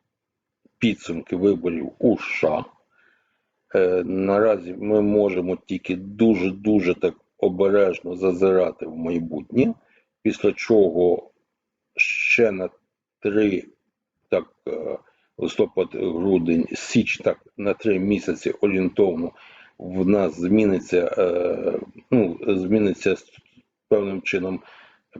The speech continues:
політична ситуація, зрештою і військова, тому що Байден добуватиме, добуватиме свої останні три місяці. Є, е, багато, е,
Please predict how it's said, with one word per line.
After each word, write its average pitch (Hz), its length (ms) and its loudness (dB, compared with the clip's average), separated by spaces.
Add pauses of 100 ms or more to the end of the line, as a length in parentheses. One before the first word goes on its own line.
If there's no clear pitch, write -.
політична 101 1120 -2
ситуація, 117 640 0
зрештою 92 400 -6
і 85 60 -6
військова, 92 720 0
тому 95 280 -2
що 90 340 2 (360)
Байден 92 540 0
добуватиме, 101 840 0 (260)
добуватиме 95 800 0
свої 95 300 0
останні 80 560 -4 (120)
три 90 360 -2 (120)
місяці. 135 540 2 (460)
Є, 104 520 2
е, 98 160 -4
багато, 104 540 -2
е, 104 40 -6